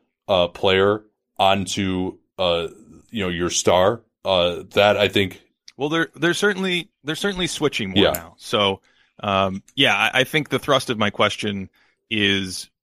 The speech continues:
Speaker 2: even about what's happened in the last couple of years, because I just, there's, I just see this thought out there that, uh, you know, you can, defenses switch and you can mismatch hunt, and therefore, uh,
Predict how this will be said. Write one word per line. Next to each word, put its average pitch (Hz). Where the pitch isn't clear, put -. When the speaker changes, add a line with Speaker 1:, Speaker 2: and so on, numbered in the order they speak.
Speaker 2:
even 117
about 101
what's 101
happened 101
in 95
the 95
last 92
couple 107
of 90
years, 87
because 107
I 117
just, -
there's, 139
I 139
just 147
see 185
this 147
thought 139
out 131
there 98
that, 95
uh, 101
you 110
know, 107
you 104
can, 98
defenses 139
switch 131
and 104
you 98
can 98
mismatch 113
hunt, 107
and 104
therefore, 104
uh, -